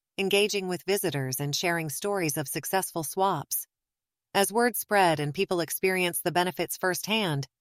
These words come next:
the swap shop began to gain momentum, and the community came alive. The impact of the campground swap shop on Whimsical Willow was nothing short of astounding.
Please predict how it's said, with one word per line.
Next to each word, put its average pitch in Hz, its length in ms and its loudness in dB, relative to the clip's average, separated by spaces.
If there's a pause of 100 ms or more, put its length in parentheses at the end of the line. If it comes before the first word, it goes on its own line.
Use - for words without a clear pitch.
(180)
the 185 100 0
swap 214 300 4
shop 233 280 2
began 185 280 2
to 185 80 2
gain 185 240 0
momentum, 180 640 0 (280)
and 151 140 -2
the 156 60 -2
community 175 560 -2
came 151 260 -4
alive. 151 480 0 (880)
The 202 220 2
impact 220 420 2
of 151 140 0
the 160 80 0
campground 170 560 0
swap 175 320 0
shop 143 320 0
on 151 180 0
Whimsical 160 480 -2
Willow 147 420 0
was 139 220 -6
nothing 185 360 -2
short 196 260 -2
of 175 80 -4
astounding. 151 680 -2